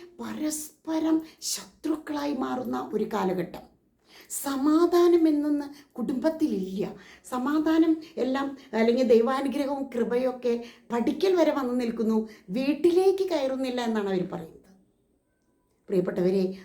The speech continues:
ദൈവവചനത്തിൽ വേരൂന്നി ആഴപ്പെട്ട ഒരു ജീവിതം നയിക്കുമ്പോൾ നമുക്ക് ശക്തി കിട്ടും, ജീവിക്കാനായിട്ട് കൃപ കിട്ടും. ഇതിലും വലിയൊരു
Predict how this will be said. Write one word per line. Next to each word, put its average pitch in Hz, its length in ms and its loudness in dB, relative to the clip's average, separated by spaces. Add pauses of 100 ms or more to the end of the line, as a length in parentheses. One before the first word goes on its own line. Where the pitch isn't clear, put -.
ദൈവവചനത്തിൽ 220 840 -2
വേരൂന്നി 202 600 2
ആഴപ്പെട്ട 202 580 -4 (360)
ഒരു 214 140 0
ജീവിതം 202 420 0
നയിക്കുമ്പോൾ 190 540 2 (960)
നമുക്ക് 190 480 0 (400)
ശക്തി 202 360 -8
കിട്ടും, 185 280 -4 (140)
ജീവിക്കാനായിട്ട് 190 880 -4 (340)
കൃപ 220 260 -2
കിട്ടും. 240 300 -6 (260)
ഇതിലും 311 340 0
വലിയൊരു 233 320 0